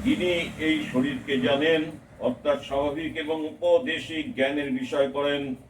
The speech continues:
ক্ষেত্র এবং ক্ষেত্রজ্ঞ বিদ্বান তাহাকে ক্ষেত্রজ্ঞ বলেন, ক্ষেত্র এবং ক্ষেত্রজ্ঞ বিদ্বান তাহাকে ক্ষেত্রজ্ঞ বলেন।"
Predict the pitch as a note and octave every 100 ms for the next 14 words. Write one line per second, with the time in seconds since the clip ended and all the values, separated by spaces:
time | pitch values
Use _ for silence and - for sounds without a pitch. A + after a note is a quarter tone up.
0 | - - - - E3 - F3+ F3 F3+ E3+
1 | D#3+ - D#3+ D#3 D3+ D3+ D#3+ C3 F3 F3+
2 | - D3+ D#3+ D#3+ D#3 D3 C3+ - C#3+ C3
3 | C#3 C#3+ C#3+ C#3+ B2 G#2+ A2 - C#3+ C#3
4 | C3 C3 B2+ C#3+ C3+ C3 G#2+ G#2 B2 C#3
5 | C3+ C3+ C3+ C#3 - C#3+ - C#3+ C3+ D#3
6 | D3+ D#3+ D#3 D3+ C3+ D3